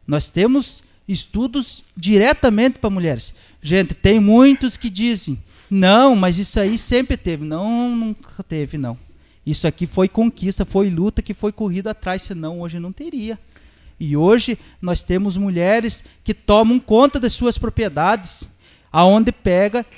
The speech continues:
e divide-se a responsabilidade junto com o homem,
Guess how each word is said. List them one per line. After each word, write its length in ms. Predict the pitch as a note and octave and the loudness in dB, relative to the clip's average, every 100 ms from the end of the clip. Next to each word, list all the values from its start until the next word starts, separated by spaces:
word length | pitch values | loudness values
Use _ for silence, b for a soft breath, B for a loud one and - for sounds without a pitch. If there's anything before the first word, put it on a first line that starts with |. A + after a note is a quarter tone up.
| - | -2
e 100 | G3+ | 0
divide-se 880 | F3+ G#3+ F#3 C#4+ D#4 - G3 A#2+ B2 - - - _ _ _ _ _ _ _ _ _ _ - | 2 2 4 2 2 -4 -4 -6 -8 -16 -20 -20 _ _ _ _ _ _ _ _ _ _ -8
a 100 | D3+ | -2
responsabilidade 1040 | F#3 - G#3+ - G#3+ G3+ D#3+ D#3 F#3 A#3+ | -2 0 -2 -2 -4 -4 -2 -2 0 -2
junto 320 | F3 F#3+ G#3 | -2 -4 -4
com 160 | - A#3 | -4 0
o 60 | C4 | 0
homem, 360 | A#3+ B3+ F3 | 2 0 -2